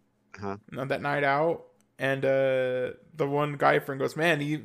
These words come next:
Speaker 2: you know, even when Sakurai is not here, she's, like, always talking about him."
Speaker 1: Right.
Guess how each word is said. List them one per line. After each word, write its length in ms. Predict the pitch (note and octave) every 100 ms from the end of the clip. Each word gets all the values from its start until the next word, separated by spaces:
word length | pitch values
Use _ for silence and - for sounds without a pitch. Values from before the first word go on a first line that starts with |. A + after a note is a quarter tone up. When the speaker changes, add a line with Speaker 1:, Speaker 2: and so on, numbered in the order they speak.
| -
Speaker 2:
you 120 | C#3+
know, 240 | C#3+ C#3 C#3+ _ _ _ -
even 180 | D#3+
when 100 | F3
Sakurai 460 | D#3 D#3 D3 D3+ D3
is 100 | C#3+
not 140 | D3 B2+
here, 300 | C#3 D3+ D3
she's, 220 | - C3+
like, 260 | C3 - -
always 400 | D3 D3+ D3+ C#3
talking 400 | C#3+ C3+ C#3+ C#3
about 320 | C3+ C3 B2
him." 260 | C3 D#3+ G#3 _ _ _ _ _ _ _ -
Speaker 1:
Right. 380 | A2+ G#2+ G2+